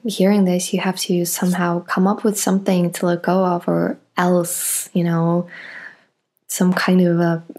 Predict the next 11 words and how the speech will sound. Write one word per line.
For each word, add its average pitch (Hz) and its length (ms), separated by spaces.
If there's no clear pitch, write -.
thing 185 440
will 175 140
happen. 170 520
But 180 260
my 208 180
advice 208 420
here 180 240
is 175 160
to 185 120
stay - 360
open 190 520